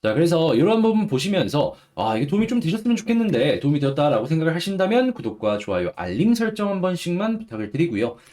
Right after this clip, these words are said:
자, 그리고 방금 말씀드렸던 이런 부분 말고도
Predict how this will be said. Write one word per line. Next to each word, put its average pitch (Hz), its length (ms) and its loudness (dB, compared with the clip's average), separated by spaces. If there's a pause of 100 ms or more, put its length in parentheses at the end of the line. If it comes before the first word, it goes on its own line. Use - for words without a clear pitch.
(140)
자, 170 120 2
그리고 151 500 2
방금 156 400 2
말씀드렸던 165 960 0
이런 175 240 2
부분 190 240 0
말고도 98 600 -4